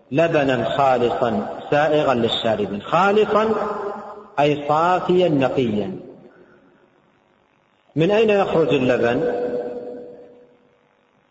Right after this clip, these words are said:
من أين يخرج اللبن؟ قال، قال تعالى: "من بين فرث ودم". من ه-، من، من هذا المكان يخرج،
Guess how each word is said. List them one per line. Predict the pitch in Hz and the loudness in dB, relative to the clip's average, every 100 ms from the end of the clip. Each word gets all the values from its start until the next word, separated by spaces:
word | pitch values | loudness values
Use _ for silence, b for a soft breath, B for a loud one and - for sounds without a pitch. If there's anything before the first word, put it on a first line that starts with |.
| _ 120 | _ -4
من | 147 | 0
أين | 170 | 2
يخرج | 175 160 165 139 135 | 2 0 0 0 0
اللبن؟ | 123 117 127 165 208 - - | 2 2 2 0 -2 -6 -2
قال، | 160 151 143 - | 0 2 0 0
قال | 151 143 135 | 0 0 0
تعالى: | 135 165 156 | 2 2 2
"من | 143 147 139 | 2 2 2
بين | 135 180 165 147 170 214 196 - - | 2 2 2 2 2 2 -2 -6 -2
فرث | 170 208 220 - 233 | 2 2 0 2 2
ودم". | 233 196 143 143 139 - - - - - - - - - - | 2 2 2 2 0 0 -4 -6 -8 -10 -10 -14 -16 -20 -6
من | 120 | -2
ه-، | 147 | 0
من، | 147 143 135 | 0 0 0
من | 139 | 0
هذا | 165 151 | 2 2
المكان | 139 143 139 120 | 0 0 0 0
يخرج، | 107 - | -2 -4